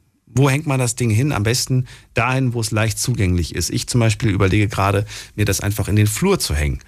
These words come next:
Äh, Flur ist so der mittlere Raum von allen Räumen und, äh, ja,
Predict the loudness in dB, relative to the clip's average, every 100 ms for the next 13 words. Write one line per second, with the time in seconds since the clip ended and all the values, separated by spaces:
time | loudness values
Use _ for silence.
0 | -20 -20 -20 _ -10 -8 -2 2 2 2
1 | -2 -4 -4 0 2 2 0 0 0 0
2 | 0 0 2 0 0 0 0 2 2 2
3 | 2 0 -2 -4 -6 -4 0 0 -2 -8
4 | -6 0 0 -2